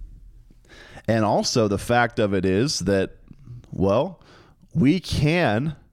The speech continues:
have a very close relationship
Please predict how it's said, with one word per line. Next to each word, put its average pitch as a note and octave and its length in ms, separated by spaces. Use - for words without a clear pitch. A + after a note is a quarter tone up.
have A#2 680
a G2 80
very B2 440
close A#2+ 540
relationship G#2 920